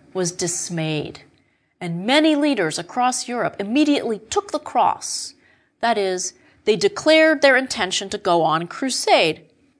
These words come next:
The expression "to take the cross" comes from the large red crosses that the first crusaders had sewn onto their tunics to show that they were going on crusade. And the word crusade comes from the word for cross.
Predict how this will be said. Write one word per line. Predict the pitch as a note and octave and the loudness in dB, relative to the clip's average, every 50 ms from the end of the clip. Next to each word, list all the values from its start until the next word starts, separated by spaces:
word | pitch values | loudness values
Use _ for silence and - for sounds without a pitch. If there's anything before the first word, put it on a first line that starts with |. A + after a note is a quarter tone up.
| _ _ _ _ _ _ | _ _ _ _ _ _
The | - A#3 | -4 -2
expression | A3 A3+ - - - C#4 C#4 C#4+ - A3+ G3+ F#3+ F#3 - _ _ _ - | -2 -2 -4 -2 2 2 2 2 2 -2 -6 -8 -10 -14 _ _ _ -8
"to | - G#3 | -8 -6
take | - - - C4+ B3+ B3+ - | -4 0 2 2 2 2 -2
the | - F3 | -8 -8
cross" | - - D#4 D4+ B3 G3 F#3+ - - | -2 2 4 6 6 6 4 2 -2
comes | - - G#3+ G#3+ G#3+ | -6 -8 -8 -8 -10
from | - - G#3 G3 F#3+ | -8 -8 -8 -6 -6
the | F3+ F3+ | -6 -6
large | F3 F3 G3+ G#3+ A#3+ B3 B3 A#3+ A#3+ A3 - - | -6 -4 -2 2 2 4 4 4 2 -2 -4 -2
red | G#3 A#3 A#3+ A3+ - | 2 2 2 2 0
crosses | - - - B3 A#3+ B3+ C4 - - - - - - - - _ _ _ _ _ - | -6 -4 0 2 2 2 0 -2 -6 -8 -8 -10 -12 -14 -14 _ _ _ _ _ -14
that | F#3+ - | -8 -8
the | G3+ F#3 | -8 -8
first | - - - A#3 A3+ A3+ - - | -8 -6 -2 -2 -2 -2 -4 -10
crusaders | - - B3 A#3 A3+ - - C#4 C#4 A#3+ F#3+ F3+ F3 F3 - | -10 -8 -6 -6 -4 -2 0 0 0 0 0 -2 -4 -4 -4
had | G3+ F#3 F3 - | -6 -6 -6 -6
sewn | - - - - - C#4+ C#4+ C#4+ C#4 | -6 -6 -4 0 2 2 2 2 2
onto | C4 B3 B3 B3+ B3 | 2 0 0 -2 -2
their | - D4+ G3+ | -2 -2 -2
tunics | - - - D4 C#4+ A#3+ E3 C3 - - - - - - - _ | -2 -4 -6 -6 -6 -6 -8 -8 -8 -10 -12 -12 -18 -20 -16 _
to | - - G3 - | -4 -2 -2 -2
show | - - - A3 G3 F#3 | -2 2 4 4 6 6
that | G3+ F#3+ | 4 2
they | G3 G3+ | 0 0
were | G3 G#3 | -2 0
going | F#3 A3+ A3 G#3+ G#3+ A3 | 2 4 4 6 4 4
on | A#3+ C4 C4+ C4+ | 2 0 0 -2
crusade. | C4 - E3+ D#3+ E3 - - - - - - - - - _ _ _ _ _ _ _ _ _ | -4 -8 -10 -8 -6 -6 -6 -6 -6 -6 -8 -10 -12 -16 _ _ _ _ _ _ _ _ _
And | - F#3+ G3 | -4 0 0
the | F#3+ | 2
word | G3 D4+ G#4+ A4 - | 4 4 4 4 2
crusade | - - F3 E3+ - E3 B2+ C3 - - - | 0 0 0 0 0 -2 -4 -4 -4 -6 -4
comes | - A3+ G3+ F3 D#3 D#3+ - | 0 2 2 2 0 -4 -4
from | - G3 F3 | -4 -2 -2
the | F3 | -2
word | E3 E3+ E3 D3 C#3+ C3 E3 - - _ | 0 0 0 0 0 -2 -4 -10 -16 _
for | - - - E3+ - | -14 -6 -4 -4 -4
cross. | - - F3+ D#3 C3+ - - - - - | -4 -2 0 0 0 0 -2 -6 -6 -6